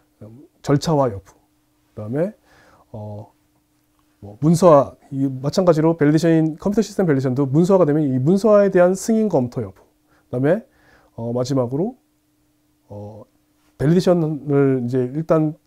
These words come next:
끝내게 되면 이에 대한 재밸리데이션을 어떻게 할 건지에 대한 기준 검토,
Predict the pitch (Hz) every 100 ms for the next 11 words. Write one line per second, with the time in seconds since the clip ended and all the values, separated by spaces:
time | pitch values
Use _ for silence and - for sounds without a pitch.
0 | _ - 202 196 131 151 247 - _ _
1 | _ _ 143 160 151 147 139 - 147 165
2 | 202 180 151 139 135 135 117 - 170 180
3 | 170 170 143 131 127 147 - 139 139 117
4 | 101 -